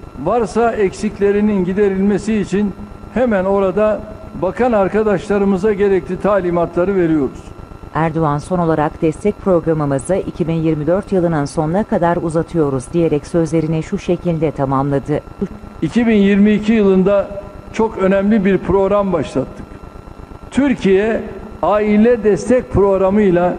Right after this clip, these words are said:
Speaker 1: ihtiyaç sahibi arkadaşlarımıza, kardeşlerimize nakdi destek ulaştırdı. Hanelerimizi elektrik tüketim desteğinden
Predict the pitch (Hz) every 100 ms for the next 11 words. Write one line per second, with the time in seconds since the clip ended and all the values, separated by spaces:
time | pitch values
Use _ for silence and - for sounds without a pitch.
0 | - - - - 175 170 208 247 247 202
1 | 202 190 180 202 196 185 185 190 135 190
2 | 185 185 160 196 190 180 165 160 170 170
3 | 160 143 147 120 - - - - 131 190
4 | 202 208 214 277 254 202 190 - 233 220
5 | 185 160 131 - 113 - - - - -
6 | - - - - - - 147 202 220 220
7 | 220 226 220 208 262 226 226 - - -
8 | - 175 220 214 247 262 - 190 202 214
9 | 214 233 185 196 - 190 202 202 202 208
10 | 185 -